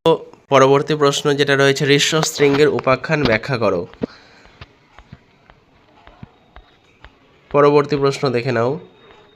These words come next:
রামায়ণে উল্লিখিত অযোধ্যার পৌরাণিক গুরুত্ব আলোচনা করো। পরবর্তী প্রশ্ন, রামায়ণে উল্লিখিত বিভিন্ন স্থানের ঐতিহাসিক ও পৌরাণিক গুরুত্ব আলোচনা করো।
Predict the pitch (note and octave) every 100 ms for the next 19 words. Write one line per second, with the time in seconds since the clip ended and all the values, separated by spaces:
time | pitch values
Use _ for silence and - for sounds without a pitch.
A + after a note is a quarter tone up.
0 | _ _ - _ _ _ _ _ - _
1 | - A2+ B2+ C#3 D3+ D#3 D#3 E3 C3 C3
2 | C#3 D#3+ D3 A#2+ C3 D3 A#2 A#2+ D3 C#3+
3 | D3+ A#2 - C3 C3+ C#3+ D3+ B2 B2 C3+
4 | C#3+ A#2+ A#2 B2 A#2 G#2 G2+ G2 B2 _
5 | _ _ _ _ _ _ _ - _ _
6 | _ _ _ - - _ _ _ - -
7 | - C#3 C#3 D3 C#3+ D3 C#3+ C#3+ D3+ B2+
8 | C3 C#3 D3 D#3 D3 C3+ C3 D3+ C#3+ C3
9 | B2 C3+ D3 D3+ D#3 D3+ B2+ B2 - B2+
10 | C3 C#3 C#3+ D3+ D3+ D3+ B2+ A#2+ C3 C#3
11 | C3 B2 B2+ D#3 - A2+ A#2 A#2 G#2 F#2+
12 | D#2